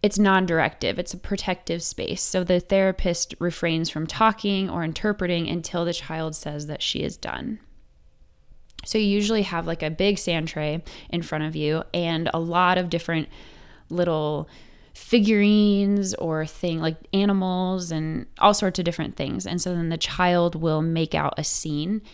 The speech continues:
in the sand tray, and the therapist kind of sits back and waits for the child to complete the scene. And then when the child is finished, then that's when the therapist will talk and kind of interpret this, the scene.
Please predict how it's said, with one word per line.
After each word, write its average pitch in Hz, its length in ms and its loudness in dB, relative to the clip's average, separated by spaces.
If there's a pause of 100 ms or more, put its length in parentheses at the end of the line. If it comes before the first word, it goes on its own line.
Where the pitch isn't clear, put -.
(140)
in 160 160 -2
the 165 80 -4
sand 156 320 -6
tray, 269 360 0 (680)
and 170 520 -4 (220)
the 180 100 -4
therapist 175 540 -2
kind 165 160 -6
of 160 80 -6
sits - 220 -10
back 160 320 -6
and 160 160 -6
waits 160 260 -6
for - 120 -8
the 165 100 -2
child 151 640 -8
to 156 560 -6 (340)
complete 190 460 -2
the 175 80 -4
scene. 156 480 -2 (320)
And 170 160 0
then 160 280 -2
when 165 400 -2
the 170 100 -4
child 156 460 -4
is 151 120 -6
finished, 233 560 2 (320)
then 170 380 2
that's - 340 -4
when 151 200 -6
the - 80 -6
therapist - 640 2
will 196 100 -8
talk - 480 -12
and 185 140 -8
kind 180 180 -10
of 190 80 -8
interpret - 560 -10 (100)
this, - 300 -10 (160)
the 185 100 -8
scene. - 440 -6